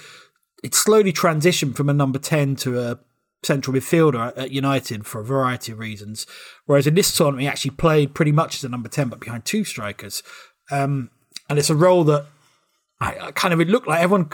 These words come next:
always compared him to Kenny Dalglish when he was a, a younger player, and it looked like that would be his position. And actually, for most of the rest of his career with United and England, he barely played there again. But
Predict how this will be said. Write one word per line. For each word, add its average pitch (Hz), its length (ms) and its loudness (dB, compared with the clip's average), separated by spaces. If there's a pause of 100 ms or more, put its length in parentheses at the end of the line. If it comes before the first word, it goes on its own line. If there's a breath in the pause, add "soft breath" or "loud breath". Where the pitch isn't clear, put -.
always 151 180 0
compared 151 280 2
him 143 60 0
to - 80 -4
Kenny 139 180 2
Dalglish 147 540 0
when 110 80 -10
he 110 40 -12
was 110 120 -16
a, 120 160 -14 (440 soft breath)
a 135 60 -4
younger 143 240 0
player, 120 220 -6
and 117 100 -6
it 117 60 -6
looked 175 200 0
like 131 120 -4
that 131 100 -6
would 135 100 -8
be 143 100 0
his 131 100 2
position. 127 400 0
And 131 100 -2
actually, 107 500 -6 (160)
for - 180 -6
most 147 260 4
of 107 40 -10
the 117 60 -10
rest 127 220 -6
of - 20 -10
his 123 120 -8
career 120 380 -4 (400 soft breath)
with 131 120 2
United 139 400 0
and 147 160 2
England, 107 260 -12
he - 60 -20
barely 117 260 -6
played 113 260 -10
there 113 160 -10
again. 117 300 -4
But 117 200 -8